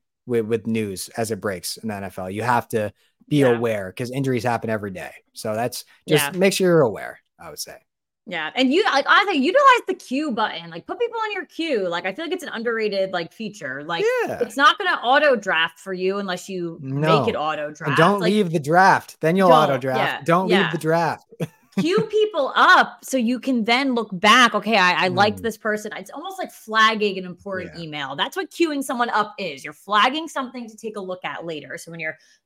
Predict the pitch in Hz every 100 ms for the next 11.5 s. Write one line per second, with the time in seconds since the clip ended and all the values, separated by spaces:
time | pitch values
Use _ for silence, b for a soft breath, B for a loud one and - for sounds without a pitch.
0 | - 208 269 294 277 269 262 208 226 214
1 | 208 208 - 208 202 233 220 - 202 202
2 | 196 196 202 208 - 180 170 190 214 208
3 | 220 226 208 196 190 - 196 185 196 B
4 | B 185 190 190 190 294 294 208 208 202
5 | 208 208 208 185 185 190 190 185 170 165
6 | 156 - - 170 202 294 - _ 202 190
7 | _ 226 285 - - 254 202 - 190 190
8 | - - - 170 _ 262 269 277 220 -
9 | 156 120 - - 285 254 214 185 170 151
10 | 113 - 196 202 - _ 247 233 185 165
11 | - - _ -